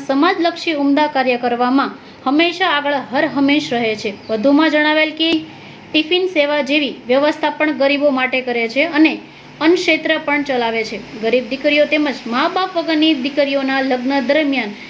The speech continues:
કરિયાવરની વ્યવસ્થા પણ કરી આપે છે અને બીમાર વ્યક્તિને, જે ગરીબ છે, જેની પાસે પૈસા નથી, તેમની મદદ પણ કરે છે અને આગામી દિવસોમાં ફરી સમૂહ લગ્ન કરવા જઈ રહ્યા છે તેવું જણાવેલ છે. નમસ્કાર દર્શક મિત્રો, લોક સામના ન્યૂઝમાંથી હું ભારતી સોલંકી આપનું હાર્દિક સ્વાગત કરું છું.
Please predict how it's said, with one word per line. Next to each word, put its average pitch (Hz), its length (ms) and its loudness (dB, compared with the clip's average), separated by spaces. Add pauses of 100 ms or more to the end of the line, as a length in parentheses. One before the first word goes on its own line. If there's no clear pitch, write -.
(120)
કરિયાવરની 320 540 0
વ્યવસ્થા 277 460 -2
પણ 285 240 0
કરી 254 240 0
આપે 226 300 -2
છે 240 120 -2
અને 262 280 -2
બીમાર 277 440 2
વ્યક્તિને, 285 520 0 (280)
જે 277 120 4
ગરીબ 277 340 2
છે, 262 260 -2
જેની 302 240 2
પાસે 339 280 -2
પૈસા 320 380 -2
નથી, 254 280 -4
તેમની 285 280 2
મદદ 302 360 0
પણ 285 140 -4
કરે 247 280 0
છે 226 120 -6
અને 269 240 0
આગામી 254 480 -2 (560)
દિવસોમાં 311 520 2 (400)
ફરી 403 220 4
સમૂહ 339 280 2
લગ્ન 302 300 0
કરવા 277 300 -2
જઈ 247 200 2
રહ્યા 233 280 0
છે 262 180 0
તેવું 320 360 0
જણાવેલ 247 380 0
છે. - 400 -4
નમસ્કાર 285 380 4
દર્શક 359 220 2
મિત્રો, 349 300 4
લોક 330 220 4
સામના 320 340 4
ન્યૂઝમાંથી 294 600 2
હું 269 180 0
ભારતી 269 260 0
સોલંકી 262 420 -2
આપનું 247 460 -4
હાર્દિક 226 280 0
સ્વાગત 247 340 -2
કરું 262 240 2
છું. 277 220 -2